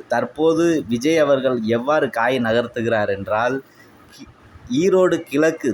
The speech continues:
தொகுதியில் தாம், தானே நிற்பதற்கு ஒரு முயற்சி எடுத்து வருகிறார். ஏனென்றால் புரட்சி தலைவரும் அதே போன்றுதான் முழுமையாக இறங்கினார் அரசியலில். அது போன்ற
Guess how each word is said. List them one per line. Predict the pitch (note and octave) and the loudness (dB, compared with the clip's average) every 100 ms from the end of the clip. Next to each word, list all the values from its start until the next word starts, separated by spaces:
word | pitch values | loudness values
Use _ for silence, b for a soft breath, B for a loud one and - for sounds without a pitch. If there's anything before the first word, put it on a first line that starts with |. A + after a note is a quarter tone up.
| - | -2
தொகுதியில் | B2 B2+ B2+ A2 A2 C3 D3+ - - - - - | -2 0 0 0 0 0 -2 -4 -20 -20 -20 -8
தாம், | B2+ C3 F3 F#3 D#3+ B2 - - | -2 0 0 0 -4 -6 -12 -4
தானே | A#2 D3+ F3 F#3 | 0 0 2 2
நிற்பதற்கு | E3+ C#3+ - D#3+ D3+ C#3 A#2 D#3+ D3 A#2+ F#2+ F#2 G#2 - - - | 2 0 0 0 2 0 0 0 2 2 2 -2 -6 -20 -14 -4
ஒரு | C3 | 0
முயற்சி | C3+ C#3+ E3 E3 D3 | 2 2 0 0 -2
எடுத்து | A#2+ B2 C3 | -2 -2 0
வருகிறார். | G#2+ F#2 E2 E2+ - - - | 0 0 -2 -4 -8 -20 -8
ஏனென்றால் | A2 B2 C#3+ C3+ D3+ C#3+ | -4 0 0 0 0 -2
புரட்சி | - A#2 C#3 D3 C3+ | -2 -2 -2 -4 -2
தலைவரும் | C#3 C3+ C#3 D3+ D3+ | 0 2 2 2 0
அதே | G#2 A#2 C#3 | 0 0 0
போன்றுதான் | B2 B2 A#2 A#2 A2+ F#2 - B B - | -2 -4 -2 -2 -2 -4 -10 B B -6
முழுமையாக | B2 E3+ F#3 E3 D#3+ E3 C3+ | 0 2 2 2 2 0 0
இறங்கினார் | A#2+ A#2+ A#2 G#2+ F#2+ | 0 0 -2 -2 -2
அரசியலில். | F2+ F2+ G2 G2+ G2 F2 D#2 - B B | -2 -2 -4 -4 -4 -4 -10 -16 B B
அது | - G#2+ C3 | -8 -2 -2
போன்ற | B2 C#3+ D#3+ D#3 | 0 0 0 2